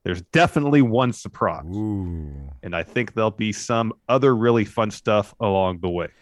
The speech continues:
Speaker 2: So what's, besides this big, you know, him going out there and satisfying all the fans deal,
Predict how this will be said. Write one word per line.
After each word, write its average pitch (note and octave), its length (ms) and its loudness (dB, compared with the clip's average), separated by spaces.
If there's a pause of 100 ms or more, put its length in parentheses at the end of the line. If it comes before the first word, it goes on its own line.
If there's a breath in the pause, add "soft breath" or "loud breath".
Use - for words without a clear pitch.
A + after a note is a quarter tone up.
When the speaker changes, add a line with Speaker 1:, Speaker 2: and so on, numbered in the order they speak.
(280 soft breath)
Speaker 2:
So F#3 180 0
what's, C4 300 2
besides G#3 560 -2
this D#3 200 -2
big, A#2+ 440 0 (120)
you A#2+ 160 -4
know, G#2 200 0
him A#2+ 360 -2
going A2 240 0
out A2+ 180 0
there G#2+ 120 0
and F#2+ 100 -4
satisfying G2 600 -2
all F#2+ 140 0
the E2 80 -6
fans F#2+ 400 -4
deal, C#2 360 -12